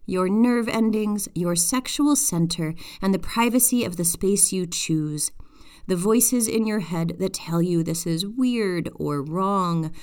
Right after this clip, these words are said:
or indulgent or dirty are not yours.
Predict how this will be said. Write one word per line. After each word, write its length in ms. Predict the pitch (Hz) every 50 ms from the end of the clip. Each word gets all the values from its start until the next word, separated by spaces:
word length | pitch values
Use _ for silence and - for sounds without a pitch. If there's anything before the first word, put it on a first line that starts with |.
| - - -
or 160 | - 180 -
indulgent 840 | - 196 190 190 175 170 196 196 214 226 214 - - 247 233 220 226
or 180 | - 170 170 170
dirty 640 | 165 165 - - 190 202 208 208 226 226 226 214 - - - - - - -
are 200 | - 160 160 160
not 500 | 156 160 170 175 180 196 220 247 277 - -
yours. 720 | 165 160 160 160 160 160 160 160 156 160 160 160 - -